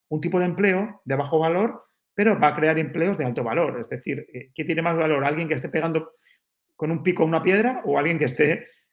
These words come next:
eh, pues, eh, diseñando una nueva carretera? Pues esto va a ser lo mismo. Yo creo que no hay que cerrarnos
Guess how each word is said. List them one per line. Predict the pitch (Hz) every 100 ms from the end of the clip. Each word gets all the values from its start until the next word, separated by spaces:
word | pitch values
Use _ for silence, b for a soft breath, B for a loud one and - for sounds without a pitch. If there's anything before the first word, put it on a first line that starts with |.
| -
eh, | 151 143 139 165
pues, | 143 135
eh, | 175 165 -
diseñando | 147 143 156 147 170 180
una | 170 156
nueva | 156 151
carretera? | 151 139 131 120
Pues | - -
esto | 135 160
va |
a | 151
ser | 165
lo | 143
mismo. | 151 135 127
Yo | 131
creo | 147
que | 151
no | 156
hay | 156
que | 156
cerrarnos | 156 147 160 190 240 294